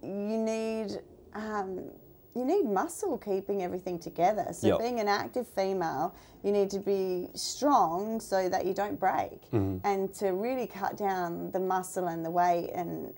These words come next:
Speaker 1: everything. Like, these actresses were on coffee and cigarette diets.
Speaker 2: Yeah.
Speaker 1: And if I got thrown against a wall on that diet, I'm just breaking.
Speaker 2: Break in half, yeah.
Speaker 1: Yeah, so it had to be this really fine line between, um,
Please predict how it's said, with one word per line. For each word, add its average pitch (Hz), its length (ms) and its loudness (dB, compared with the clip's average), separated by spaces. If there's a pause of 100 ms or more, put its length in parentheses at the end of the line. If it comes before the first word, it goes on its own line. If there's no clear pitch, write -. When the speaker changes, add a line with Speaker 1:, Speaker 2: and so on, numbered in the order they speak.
(160)
Speaker 1:
everything. 185 560 -2
Like, 170 320 -2
these 208 380 -4
actresses 226 520 -4
were 175 60 -2
on 160 160 -2
coffee 175 320 -2
and 165 120 -4
cigarette 165 460 2
diets. - 480 0
Speaker 2:
Yeah. 82 160 -4 (520)
Speaker 1:
And 185 500 2
if 208 220 -4
I 214 180 4
got 208 180 0
thrown 190 240 2
against 175 300 -4
a 180 60 0
wall 185 260 2
on 165 120 0
that 175 260 -4
diet, 165 280 0
I'm 294 120 4
just 302 200 -6
breaking. 156 260 2
Speaker 2:
Break 87 180 2
in 76 80 -6
half, 87 340 -2
yeah. 95 120 0
Speaker 1:
Yeah, 196 280 6
so 196 260 2
it 196 60 0
had 202 220 -6
to 214 40 -10
be 226 140 -4
this 190 240 -4
really 226 380 -4
fine 196 580 0
line 180 300 0
between, 170 580 -2 (340)
um, 160 640 0